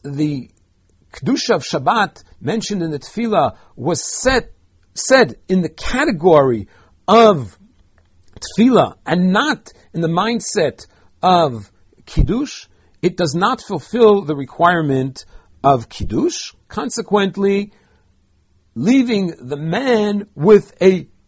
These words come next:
D'oraita requirement to recite Kiddush as well as the woman who has not yet said Tefillah.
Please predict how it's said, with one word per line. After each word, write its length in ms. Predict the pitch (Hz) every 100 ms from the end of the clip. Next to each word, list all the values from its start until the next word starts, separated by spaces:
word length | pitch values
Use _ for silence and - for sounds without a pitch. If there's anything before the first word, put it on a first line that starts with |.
| 117
D'oraita 840 | 165 185 185 165 208 294 294 226
requirement 880 | 202 202 240 262 247 190 185 185 - _ _ _
to 260 | - 170 156
recite 600 | 123 143 - 170 175 -
Kiddush 540 | - 127 202 185 - -
as 180 | 127 131
well 500 | 113 160 185 170 165 - _ -
as 400 | 151 147 120 - _ _ _
the 500 | 107 113 135 131 - _ -
woman 300 | 190 202 160
who 180 | 143
has 180 | 131 110
not 320 | 135 160 170
yet 340 | 135 131 127 - _ _ _ _ _
said 420 | - - 127 107 -
Tefillah. 440 | - - 104 82